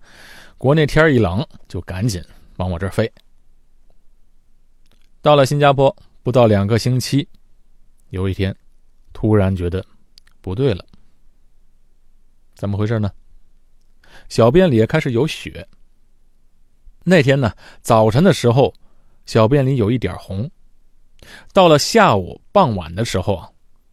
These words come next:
小便的颜色就变深了，感觉上有很多的血，那把我们吓了一跳。我们一看不对，我赶快开车带我父亲去医院。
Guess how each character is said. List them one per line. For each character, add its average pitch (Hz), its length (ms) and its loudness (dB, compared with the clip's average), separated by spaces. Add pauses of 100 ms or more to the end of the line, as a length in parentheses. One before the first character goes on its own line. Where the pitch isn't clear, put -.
小 98 260 -4
便 135 140 -2
的 113 80 -2
颜 101 240 -2
色 123 140 -4
就 110 140 -4
变 110 220 -4
深 156 340 -2
了， 123 100 -8 (1160)
感 87 220 -8
觉 98 160 -2
上 110 180 0
有 110 80 -2
很 - 140 -10
多 90 120 -8
的 92 80 -8
血， - 240 -16 (420)
那 113 120 -4
把 113 140 0
我 95 100 0
们 90 100 -16
吓 107 220 -2
了 80 80 -16
一 95 80 -8
跳。 - 220 -4 (720)
我 110 60 -6
们 120 100 4
一 139 40 4
看 127 180 0
不 117 140 0
对， 156 220 2 (640)
我 117 100 0
赶 107 200 2
快 143 160 2
开 123 180 0
车 117 200 -2
带 113 160 0
我 85 180 -4
父 - 180 -10
亲 92 140 -8
去 90 140 -12
医 87 80 -8
院。 95 180 -6